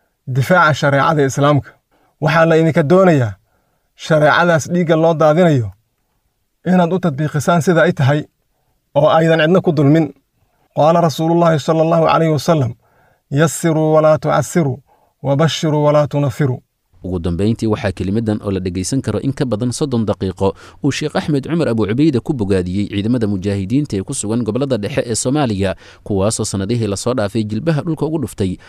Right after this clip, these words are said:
Speaker 2: xamla dagaaleedkii Xasan Sheekh iyo Maraykanku iska kaashadeen ee la doonayey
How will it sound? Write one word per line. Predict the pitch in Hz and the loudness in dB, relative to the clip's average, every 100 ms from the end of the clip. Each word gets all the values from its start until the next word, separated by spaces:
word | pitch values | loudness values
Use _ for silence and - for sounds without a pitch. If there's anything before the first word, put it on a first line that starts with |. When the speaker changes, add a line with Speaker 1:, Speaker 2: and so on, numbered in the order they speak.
| - - | -20 -6
Speaker 2:
xamla | 131 135 | -2 -2
dagaaleedkii | 127 127 139 175 151 135 | -2 -2 0 0 -2 -4
Xasan | - 165 - 117 | -4 -2 -2 -2
Sheekh | 131 135 | -2 -2
iyo | 117 | -2
Maraykanku | 104 123 147 117 101 | -2 -2 -2 -4 -4
iska | - 120 | -6 -2
kaashadeen | 113 - 120 147 95 - | -2 -2 0 0 -2 -6
ee | 98 | -4
la | 98 | -4
doonayey | 110 139 107 120 | -2 -2 0 -2